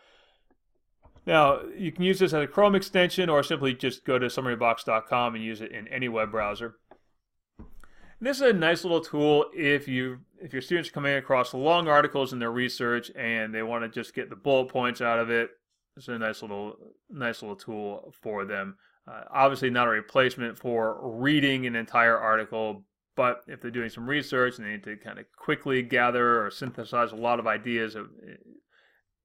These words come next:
Summary Box might be a good option for them. Likewise, summarize this dot com does a very similar thing. I've used summarize this dot com for many, many years,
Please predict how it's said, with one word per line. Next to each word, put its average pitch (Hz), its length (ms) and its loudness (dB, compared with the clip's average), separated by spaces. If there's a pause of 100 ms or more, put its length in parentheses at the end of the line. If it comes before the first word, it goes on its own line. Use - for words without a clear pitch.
(320)
Summary 123 300 -4
Box 107 460 0 (200)
might 104 220 -6
be 104 120 -6
a 98 60 -6
good 98 200 -10
option 95 540 -10 (160)
for 143 180 0
them. 127 260 -2 (400)
Likewise, 101 480 -4 (160)
summarize 104 640 -2
this 160 460 4 (100)
dot 117 260 0
com 170 480 2 (100)
does 123 260 -6
a 120 100 -2
very 110 380 0
similar 156 420 -2
thing. 139 300 -6
I've 120 120 -8
used 120 160 -8
summarize 104 440 -6
this 107 300 -10 (340)
dot 104 240 -6
com 101 240 -10
for 101 240 -12
many, 110 400 -6
many 101 200 -8
years, 98 400 -8